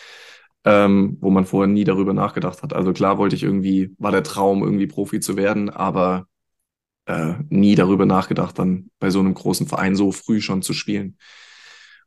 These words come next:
Und ja, bin dann dort alle Jugendmannschaften durchlaufen, aber war nie so das große Talent. Also ich war,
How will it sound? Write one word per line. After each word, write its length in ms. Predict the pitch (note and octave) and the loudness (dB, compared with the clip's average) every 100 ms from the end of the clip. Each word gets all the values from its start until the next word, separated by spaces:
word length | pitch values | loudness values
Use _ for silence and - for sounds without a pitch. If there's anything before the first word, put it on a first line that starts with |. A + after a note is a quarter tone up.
| _ | _
Und 500 | - G#2 G#2 G#2 - - _ _ _ _ _ _ - | 0 2 2 0 -2 -10 _ _ _ _ _ _ -4
ja, 160 | A#2 B2 | 0 0
bin 200 | - B2 | 4 4
dann 140 | A#2 | 4
dort 240 | G#2+ G#2+ - _ _ - | 4 2 -4 _ _ -4
alle 200 | A2 A2+ | 0 2
Jugendmannschaften 640 | A#2 D3 C3+ C3+ C#3+ D3 C3 | 2 2 2 0 -4 -4 -2
durchlaufen, 1080 | C#3 D#3 - - A#2+ B2+ D3 E3+ F#3+ C#4+ _ | -2 -2 -6 -10 -2 0 0 -2 -2 -6 _
aber 340 | - G#2+ A2+ G#2 | -4 2 2 2
war 140 | A2 | 0
nie 300 | A2+ A#2+ C#3 | 2 2 2
so 120 | B2 | 0
das 160 | A2 A2 | -4 -6
große 320 | - A2 G2 | -8 -6 -6
Talent. 460 | - G2 G#2 F#2+ - | -4 -4 -4 -6 -8
Also 200 | - G2 | -2 2
ich 180 | G#2 - | 2 2
war, 440 | G#2 G#2 G#2 G2+ | 4 4 4 0